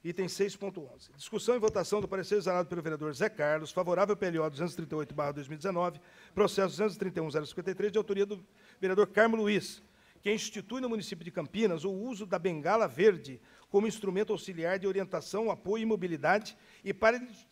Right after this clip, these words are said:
identificação de pessoas dia-, di-, diagnosticadas com baixa visão e dar outras providências. Eu dei uma parada aqui na diagnosticada, né?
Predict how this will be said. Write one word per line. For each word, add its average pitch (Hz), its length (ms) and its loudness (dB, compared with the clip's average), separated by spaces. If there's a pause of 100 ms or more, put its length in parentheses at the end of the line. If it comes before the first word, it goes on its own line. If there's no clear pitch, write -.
identificação 214 720 -2
de 226 80 -8
pessoas 208 360 -4
dia-, 208 280 -2
di-, 180 400 -10
diagnosticadas 196 1300 -2 (420)
com 190 160 2
baixa 190 300 6
visão 180 400 0 (320)
e 156 60 -12
dar 165 140 2
outras 185 260 0
providências. 175 720 -4 (440)
Eu 139 80 -14
dei 147 140 -10
uma 190 140 -2
parada 165 500 2
aqui 143 160 -8
na 147 140 -6
diagnosticada, 151 760 -6
né? 175 140 -8